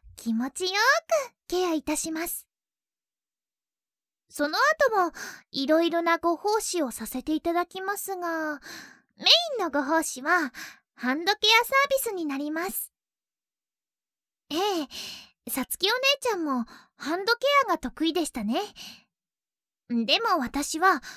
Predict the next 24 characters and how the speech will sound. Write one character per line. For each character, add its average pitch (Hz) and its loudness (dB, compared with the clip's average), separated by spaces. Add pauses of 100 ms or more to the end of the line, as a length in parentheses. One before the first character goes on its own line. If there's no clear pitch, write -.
(220)
お 202 -8
姉 202 0
ち 480 2
ゃ - 0
ん 427 -6
と 392 0
は 330 2 (300)
違 285 -2 (240)
い - -2
ま 302 2
す - -10
か 247 -6
ら 220 -4
ね。 233 -2 (1120)
お 262 -4
姉 311 2
ち - -8
ゃ 311 2
ん 277 0
よ 247 0
り 220 -2
も、 269 0
も 311 4
っ - -10